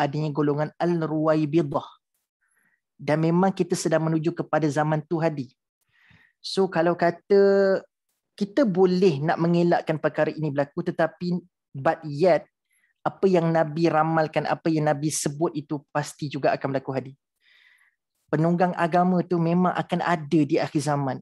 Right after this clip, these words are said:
Orang memakai topeng agama untuk nak dilihat baik,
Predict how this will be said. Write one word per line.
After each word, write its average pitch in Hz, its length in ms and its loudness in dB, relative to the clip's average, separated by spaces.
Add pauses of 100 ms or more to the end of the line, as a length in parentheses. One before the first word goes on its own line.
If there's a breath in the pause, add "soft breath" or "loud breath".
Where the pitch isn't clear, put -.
Orang 160 320 2
memakai 156 240 0
topeng 160 400 -4
agama 160 560 0 (560)
untuk 165 400 -2
nak 151 80 2
dilihat 156 400 -2
baik, 156 480 0